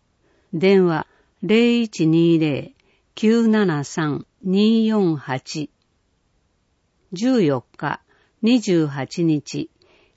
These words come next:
各金曜日。予約制。市役所内職相談室。栄養士による地域の栄養相談。電話、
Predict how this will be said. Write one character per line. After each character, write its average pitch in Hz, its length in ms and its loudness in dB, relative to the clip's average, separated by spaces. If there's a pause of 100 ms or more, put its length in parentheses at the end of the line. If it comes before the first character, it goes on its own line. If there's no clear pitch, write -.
各 208 220 -6 (280)
金 220 320 2
曜 196 280 0
日。 147 180 -10 (540)
予 180 160 2
約 196 320 -2
制。 147 380 -4 (720)
市 - 260 -4
役 226 240 -2
所 147 300 -8 (160)
内 208 320 0
職 220 280 -6
相 208 300 -4
談 175 300 -2
室。 - 400 -12 (3000)
栄 247 220 4
養 254 220 0
士 - 180 -4
に 151 140 2
よ 143 120 -2
る 143 220 -6 (140)
地 262 240 0
域 175 200 -4
の 143 240 -2
栄 196 280 0
養 190 240 0
相 165 280 -2
談。 127 320 -10 (1200)
電 185 360 2
話、 156 240 -4